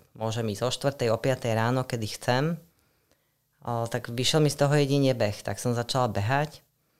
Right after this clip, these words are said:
No a tí, ktorí ma poznajú, tak vedia, že ja som súťaživý typ. Ja proste neviem robiť, a hlavne športy, no asi ani iné veci, ale ja neviem robiť športy ako hobby.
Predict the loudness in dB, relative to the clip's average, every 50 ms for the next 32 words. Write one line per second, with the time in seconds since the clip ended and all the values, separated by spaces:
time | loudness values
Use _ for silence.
0 | _ -20 -20 _ _ _ _ _ -10 -6 -4 -2 -2 0 -2 -2 -4 -4 -2 0
1 | 0 2 2 0 -2 -4 -8 -16 _ _ _ _ _ _ _ _ _ _ _ _
2 | _ _ _ _ -20 _ 0 2 4 6 6 4 4 2 2 0 0 2 2 2
3 | 2 2 0 0 -2 -4 -2 -2 -4 -2 -2 -2 -2 0 0 -2 -2 -2 -2 -4
4 | -2 -2 -4 -4 -8 -10 -6 -4 -4 -2 -2 -2 -2 -2 -4 -6 -10 -14 -12 -10
5 | -10 -8 -6 -6 -6 -6 -6 -4 -4 -2 0 0 0 0 0 0 -2 -2 -2 -2
6 | -2 -4 -4 -4 -6 -8 -10 -14 -18 _ _ -20 _ _ _ _ _ _ _ _
7 | _ _ _ _ _ _ _ _ _ _ _ _ -14 -8 -4 0 2 2 4 2
8 | 0 0 0 0 0 0 0 -2 -8 -8 -6 -4 -2 -2 -2 -4 -4 -4 -4 -2
9 | -2 -2 -2 -2 -2 -2 -2 -4 -6 -6 -8 -8 -6 -6 -4 -2 -2 -2 -4 -6
10 | -10 -20 -20 _ _ _ _ _ _ -2 2 4 6 6 6 6 6 4 4 2
11 | 2 0 2 2 2 2 4 4 2 2 2 2 0 0 2 2 0 0 0 -2
12 | -2